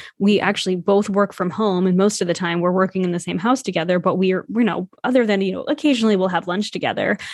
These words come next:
we don't really see each other. And so, you know, the kids go to bed and, you know, we wanna stay up, but I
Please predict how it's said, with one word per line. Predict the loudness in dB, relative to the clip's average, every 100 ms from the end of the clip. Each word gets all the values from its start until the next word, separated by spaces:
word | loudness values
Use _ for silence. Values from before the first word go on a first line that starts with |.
| -12 -2
we | 2
don't | 4
really | 4 2
see | 2 0
each | 2
other. | 2 2 0
And | 2 0
so, | 0 0
you | 0
know, | -2
the | -4
kids | -4 -2
go | -2
to | 0
bed | 2 4 2 0
and, | -2 0 0 -2
you | -2
know, | -2
we | 0 0
wanna | 0 -2
stay | -2 0 2
up, | 4 2 2
but | -4 -2
I | 0 2 2 0